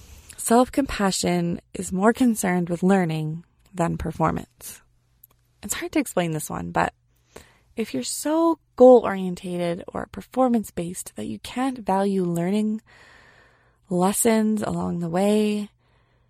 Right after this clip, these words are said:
you're gonna be incredibly hard on yourself. And I'm certainly not saying that you shouldn't set goals or there's no merit to valuing performing well, but if you value those things more than what you learn along the way,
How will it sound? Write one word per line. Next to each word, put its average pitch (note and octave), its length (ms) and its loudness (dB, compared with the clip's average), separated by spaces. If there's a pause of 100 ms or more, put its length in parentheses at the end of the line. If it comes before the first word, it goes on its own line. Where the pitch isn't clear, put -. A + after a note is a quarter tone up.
(220)
you're A#3+ 180 -8
gonna C#4+ 180 0
be B3+ 140 0
incredibly B3+ 680 2
hard F#3+ 280 -2
on F3 140 -2
yourself. - 720 -10 (1040)
And A#3 380 -2 (160)
I'm A3+ 160 -6
certainly C#4+ 400 2
not G3+ 300 0
saying F#3 340 -2
that - 140 -4
you F#3+ 120 -8
shouldn't G3 300 -6
set - 240 -8
goals B3+ 340 4
or F#3+ 140 -2
there's F#3 180 -2
no F3+ 120 0
merit F3+ 340 -2
to - 80 -10
valuing E3+ 420 -4
performing F3 560 -10
well, G#3+ 400 2 (540)
but F#3 360 0
if - 140 -10
you G3 80 -2
value C4+ 320 2
those A3+ 220 2
things F#3 320 -4
more G3+ 600 0
than G#3+ 180 -2
what F#3+ 120 -2
you G3 140 -4
learn F3+ 200 -2
along F3+ 260 0
the D#3+ 80 -4
way, A3 420 -2